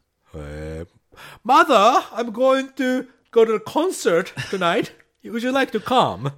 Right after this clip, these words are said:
Speaker 2: I, I went with my
Speaker 1: Really?
Speaker 2: wife. Honey, shall we go see the orchestra?
Speaker 1: <laughs>
Speaker 2: The Italian orchestra is playing at the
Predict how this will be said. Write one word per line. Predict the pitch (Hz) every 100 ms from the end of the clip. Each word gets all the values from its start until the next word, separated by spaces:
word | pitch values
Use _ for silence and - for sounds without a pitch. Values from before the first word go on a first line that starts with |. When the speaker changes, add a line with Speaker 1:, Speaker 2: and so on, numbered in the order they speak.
| -
Speaker 2:
I, | 127 131 120
I |
went | 123 123 -
with | 120 120
my | 110 101
Speaker 1:
Really? | 98 107 98
Speaker 2:
wife. | 95 - - _ _ _ _ -
Honey, | 339 294 247 311 453 - _
shall | - - 311 277 285 285
we | 285
go | 269 262 254
see | - 285 262
the | 240 254
orchestra? | 254 262 262 240 - - 151 156 214 - _ _ _
Speaker 1:
<laughs> | 285 - - - - -
Speaker 2:
The | 185 226
Italian | 226 - 262 285 302 294
orchestra | 247 277 285 285 220 - 190
is | 151 165
playing | - 208 214 214 202
at | 196
the | 196